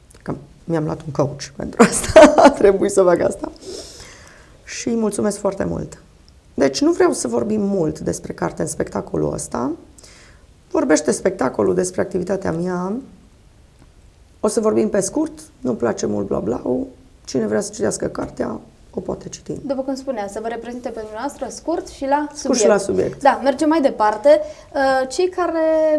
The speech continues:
Speaker 2: văd acest volum, văd, uh, o față minunată, văd o fată foarte frumoasă. Vreau să ne spuneți cine este pe această copertă și de ce ați ales să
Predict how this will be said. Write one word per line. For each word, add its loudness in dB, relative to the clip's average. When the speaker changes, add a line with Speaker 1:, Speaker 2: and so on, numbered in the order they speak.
Speaker 2:
văd 0
acest -4
volum, -4
văd, 2
uh, 2
o 0
față -4
minunată, -2
văd -6
o -8
fată -4
foarte -4
frumoasă. -10
Vreau -8
să -6
ne -4
spuneți -10
cine -4
este -6
pe -2
această -8
copertă -4
și -6
de -2
ce -8
ați -8
ales -4
să 0